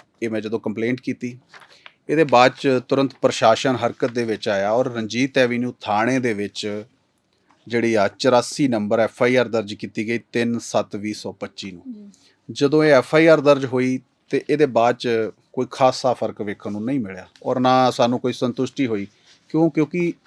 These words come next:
Speaker 1: ਇਹ ਹੋਰ ਜ਼ਿਆਦਾ ਤੇਜ਼ੀ ਨਾਲ ਆ ਗਏ ਸੀ। ਇਸ ਤੋਂ ਬਾਅਦ ਅਸੀਂ ਫਿਰ ਇੱਕ ਕੰਪਲੇਂਟ ਕੀਤੀ ਚੌਦਾਂ ਸੱਤ ਵੀਹ ਸੌ ਪੱਚੀ ਨੂੰ
Speaker 2: ਜੀ।
Speaker 1: ਔਰ ਅਸੀਂ ਪ੍ਰਸ਼ਾਸਨ ਨੂੰ, ਡੀ ਸੀ ਸਾਹਿਬ ਨੂੰ,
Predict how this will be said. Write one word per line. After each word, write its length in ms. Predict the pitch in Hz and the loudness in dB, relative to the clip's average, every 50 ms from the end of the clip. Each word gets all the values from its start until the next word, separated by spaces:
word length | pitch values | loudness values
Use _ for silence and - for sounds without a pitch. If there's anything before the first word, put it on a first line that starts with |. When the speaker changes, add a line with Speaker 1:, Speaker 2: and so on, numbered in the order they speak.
| - | -2
Speaker 1:
ਇਹ 180 | 151 156 160 156 | 2 2 2 2
ਹੋਰ 420 | 135 - 127 135 147 160 180 185 | 2 0 0 2 4 4 4 4
ਜ਼ਿਆਦਾ 360 | 160 147 135 120 120 127 131 | 4 6 6 6 6 6 4
ਤੇਜ਼ੀ 340 | 123 - 143 131 120 123 131 | 2 2 -2 -4 -2 -2 0
ਨਾਲ 200 | 131 131 127 123 | 2 2 4 4
ਆ 100 | 117 113 | 4 2
ਗਏ 160 | 110 123 127 | 0 -2 -4
ਸੀ। 180 | 123 - 120 110 - _ _ _ _ - _ _ _ _ _ 165 | -4 -6 -10 -12 -12 _ _ _ _ -20 _ _ _ _ _ -8
ਇਸ 80 | 151 | -8
ਤੋਂ 160 | - - 202 | 0 2 4
ਬਾਅਦ 360 | 170 160 160 180 185 185 180 165 | 6 8 8 8 8 8 6 2
ਅਸੀਂ 160 | - 180 165 | 2 0 -2
ਫਿਰ 220 | - 180 196 208 | 0 2 2 2
ਇੱਕ 160 | 196 170 - | 2 0 0
ਕੰਪਲੇਂਟ 500 | 160 - 156 139 123 131 131 135 139 135 | -4 -2 -2 -2 0 2 2 2 2 0
ਕੀਤੀ 460 | 135 - 127 110 - 131 127 131 147 160 - _ _ _ _ _ _ _ _ _ - | -2 -4 -6 -4 -2 -2 -2 -2 -2 -4 -8 _ _ _ _ _ _ _ _ _ 4
ਚੌਦਾਂ 360 | 160 151 143 139 151 151 143 | 6 6 6 6 6 4 4
ਸੱਤ 460 | - - 127 117 - _ 135 139 - - _ _ _ _ _ - - - - | 2 2 0 0 0 _ -8 -8 -8 -12 _ _ _ _ _ -18 -18 -16 -12
ਵੀਹ 160 | 117 120 127 | -8 -6 -6
ਸੌ 200 | 123 - - 131 | -6 -2 -2 -2
ਪੱਚੀ 380 | - - 120 - - - 117 98 | 0 0 -4 -6 -4 -8 -8 -8
ਨੂੰ 120 | 92 87 - _ _ _ _ 254 220 | -10 -14 -18 _ _ _ _ -18 -18
Speaker 2:
ਜੀ। 120 | 233 226 190 | -18 -10 -2
Speaker 1:
ਔਰ 200 | - 127 139 143 | 2 4 4 4
ਅਸੀਂ 180 | 135 127 156 160 | 4 2 0 -4
ਪ੍ਰਸ਼ਾਸਨ 580 | 147 - 127 - 135 120 117 113 - 147 139 131 | -2 -2 -4 0 0 0 0 0 0 -2 0 0
ਨੂੰ, 280 | 139 139 139 135 127 | 0 0 -2 -2 -2
ਡੀ 100 | 120 113 | -4 -6
ਸੀ 140 | 107 - 123 | -6 -6 -8
ਸਾਹਿਬ 360 | 120 - 127 123 127 135 127 | 0 2 2 2 2 2 0
ਨੂੰ, 220 | 127 131 127 127 | 0 -2 -2 -4